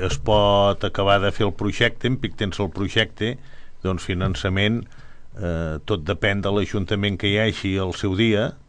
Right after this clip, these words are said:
doncs, per anar estirant cèntims d'un puesto a altre. I, òbviament, eh,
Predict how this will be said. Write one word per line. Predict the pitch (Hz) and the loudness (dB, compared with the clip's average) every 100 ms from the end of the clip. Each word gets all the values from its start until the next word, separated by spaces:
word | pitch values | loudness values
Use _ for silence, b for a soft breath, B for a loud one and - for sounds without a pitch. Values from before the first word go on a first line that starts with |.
| - b b b - | -20 b b b -4
doncs, | 95 98 - | -2 -2 -2
per | 110 101 | 0 0
anar | 101 95 | 0 -2
estirant | - 104 95 98 | -2 0 0 0
cèntims | - 101 87 113 90 | 0 0 0 -2 -2
d'un | 98 | -2
puesto | 90 95 - 95 | 0 0 0 -2
a | 90 | 0
altre. | 82 87 98 | -2 -2 -2
I, | |
òbviament, | 85 85 87 85 87 90 107 - b b b b | 0 -2 0 0 2 0 -2 -4 b b b b
eh, | 80 82 82 78 73 | -4 -4 -4 -6 -6